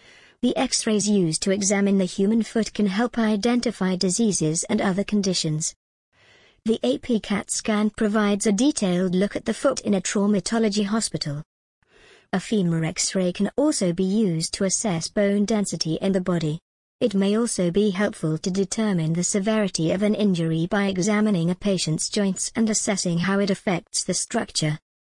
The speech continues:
In addition to a cat scan, dai is an advanced X-ray imaging technique used to visualize soft tissues.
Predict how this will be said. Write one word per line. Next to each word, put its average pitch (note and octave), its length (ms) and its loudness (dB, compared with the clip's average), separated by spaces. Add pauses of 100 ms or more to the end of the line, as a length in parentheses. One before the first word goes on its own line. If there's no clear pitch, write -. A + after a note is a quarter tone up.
(340)
In C#4 100 4
addition A3+ 600 2
to A3+ 100 2
a G#3+ 40 0
cat G#3 280 -2
scan, D#3 480 -4 (200)
dai G3 400 2
is G#3+ 120 0
an G3+ 120 0
advanced F#3 680 0
X-ray F#3+ 460 -2
imaging F#3 380 0
technique - 640 -2
used B3+ 300 2
to A3+ 100 2
visualize F#3+ 640 0
soft - 420 -4
tissues. E3+ 640 -2